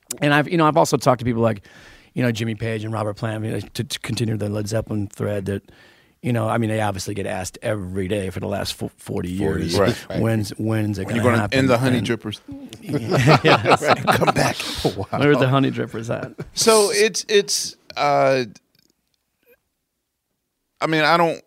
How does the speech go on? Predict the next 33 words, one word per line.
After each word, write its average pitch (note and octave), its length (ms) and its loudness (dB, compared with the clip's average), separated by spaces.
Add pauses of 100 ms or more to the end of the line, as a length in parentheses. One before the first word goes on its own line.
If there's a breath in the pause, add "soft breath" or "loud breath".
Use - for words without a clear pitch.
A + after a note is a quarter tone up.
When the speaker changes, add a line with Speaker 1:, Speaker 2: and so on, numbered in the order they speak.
(180)
Speaker 3:
want B2+ 380 -2
you B2 140 0
to A#2 100 6
have A2+ 240 4
to G#2 260 -4 (140)
reveal G#2+ 320 -2
the G#2+ 100 -2
smoke A2+ 280 -4
and G#2 100 -6
mirrors G#2+ 320 0
of F#2 340 -6
whatever G#2 340 0
your, F#2+ 340 -2 (420)
uh, E2 360 -6 (140)
presentations A2 720 -4
are. E2 320 -4
Speaker 1:
Mm. G#2+ 240 -2 (360 loud breath)
Speaker 3:
Um, A2+ 460 2 (180)
but C#3 380 4 (380)
for E3 280 2
those D3+ 200 0
White B2+ 240 2
Stripe - 320 -2
records, - 480 -6 (280)
Speaker 1:
Mm-hmm. G#2+ 260 -2 (760)
Speaker 3:
were C3+ 180 6
they C3+ 120 2
completely D3 540 -2
one B2 300 -2
hundred B2+ 260 0
percent A2+ 420 -2 (220)
a G#2 100 -2
collaborative A2 720 2